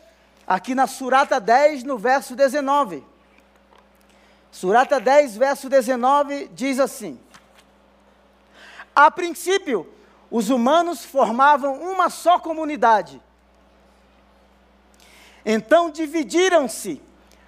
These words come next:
Porém, se não tivesse sido por uma palavra proferida por teu Senhor, ter-se-iam destruído por causa das suas divergências." Havia uma só comunidade, um único Deus,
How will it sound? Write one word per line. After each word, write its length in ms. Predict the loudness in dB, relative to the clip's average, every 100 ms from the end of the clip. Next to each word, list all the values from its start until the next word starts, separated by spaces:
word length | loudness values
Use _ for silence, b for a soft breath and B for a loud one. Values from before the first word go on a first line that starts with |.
| b 0
Porém, 440 | 2 4 2 -2
se 200 | -4 -2
não 220 | 0 0
tivesse 460 | -2 0 0 0 -10
sido 280 | -12 -10 -2
por 220 | 0 0
uma 180 | 0 0
palavra 880 | 2 2 4 4 2 0 -4 -4 b b b _ 0
proferida 840 | 4 4 2 -2 0 -2 2 0
por 240 | 0 -4
teu 260 | -4 -2 -2
Senhor, 540 | 0 -4 4 6 6 2 B _
ter-se-iam 760 | -6 -6 -6 -4 -2 0 0 -2
destruído 680 | -4 -6 -6 -6 -4 -4 -4
por 240 | -2 -4
causa 300 | -2 -4 -4
das 160 | -6 -6
suas 300 | -10 -14 -14
divergências." 840 | -8 -6 -4 -6 -10 -12 -16 -18 -20 _ _ _ _ _ _ _ _ _ _ _ _ _ _ _ _ _ _ -2
Havia 300 | -2 -2 -4
uma 140 | -4
só 260 | 0 0 0
comunidade, 680 | -4 -6 -2 2 2 0 -8
um 140 | -10
único 300 | -10 -8 -6
Deus, 520 | 2 4 4 -2 -18